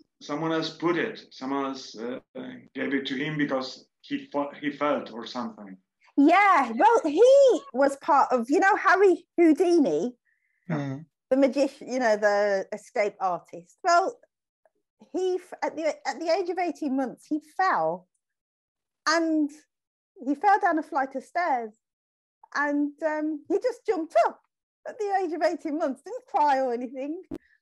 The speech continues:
Speaker 2: And then his father used him. His father was a performer as well, and he used to get, like, thrown around the stage, and that was the act. Um, so he's sort of,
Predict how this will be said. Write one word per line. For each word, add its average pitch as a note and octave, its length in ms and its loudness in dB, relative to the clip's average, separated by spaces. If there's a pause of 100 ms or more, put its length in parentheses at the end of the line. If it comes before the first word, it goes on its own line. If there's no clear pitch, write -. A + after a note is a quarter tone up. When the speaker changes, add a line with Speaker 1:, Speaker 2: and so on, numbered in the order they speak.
(140)
Speaker 2:
And D#4 200 -2
then G4+ 180 2
his F4+ 220 -8
father G4+ 340 -2
used C#4+ 420 -6
him. B3 340 -6 (280)
His A#3 140 -16
father E4+ 280 -2
was C4+ 160 -4
a G#3+ 40 -8
performer A#3 520 -4
as F#3 140 -14
well, G3+ 400 -6 (520)
and D4 120 0
he F4 80 4
used G#4+ 280 2
to - 60 -20
get, - 220 -4
like, A#3 260 -2 (160)
thrown D4+ 360 0
around C4 340 0
the C4+ 80 -4
stage, B3 640 -6 (760)
and C#4 180 2
that - 160 2
was C#4 160 -8
the F#4+ 240 0
act. C4+ 140 -10 (580)
Um, A#3+ 720 -2 (600)
so D4 280 -4
he's C4 260 -10
sort D4+ 200 -12
of, C4 60 -12